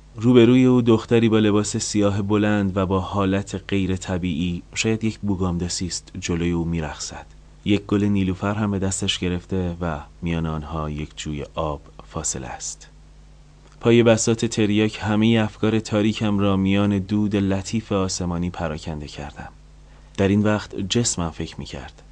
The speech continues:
جسمم خواب می‌دید. می‌لغزید و مثل این که از ثقل و کثافت هوا آزاد شده، در دنیای مجهولی که پر از رنگ‌ها و تصویرهای مجهول بود،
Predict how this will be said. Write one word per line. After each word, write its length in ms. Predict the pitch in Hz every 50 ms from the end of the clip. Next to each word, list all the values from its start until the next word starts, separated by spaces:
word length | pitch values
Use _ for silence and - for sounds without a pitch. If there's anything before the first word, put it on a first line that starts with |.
| - - - - - - - - -
جسمم 400 | - 95 101 101 - - 80 76
خواب 300 | - - - 71 - 69
می‌دید. 280 | 69 67 - - - - - - - - - - - - - - - -
می‌لغزید 520 | 104 110 107 107 104 98 92 104 101 95
و 80 | 98 95
مثل 280 | 95 95 - - 95
این 120 | 95 95 92
که 140 | 92 -
از 120 | 95 92 92
ثقل 420 | - - - - 104 98 - 98
و 40 | 98
کثافت 640 | 92 - - 98 92 - 98 92 - - 95 - 107
هوا 300 | 98 92 85 85 98 95
آزاد 400 | 78 98 98 92 92 101 98 98
شده، 400 | - - - 92 90 92 87 85
در 200 | 85 95 92 90
دنیای 520 | 87 87 95 90 90 90 90 92 95 95
مجهولی 440 | 92 92 87 87 - - 104 98 92
که 140 | 90 - 92
پر 180 | 90 98 92
از 200 | 92 92 85 85
رنگ‌ها 420 | 90 90 90 87 87 - 95 95 95
و 60 | 95
تصویرهای 680 | 87 - 92 92 - - - 90 85 82 92 104 107 101
مجهول 480 | 95 92 90 87 - - 95 92 90
بود، 280 | 78 87 92 90 -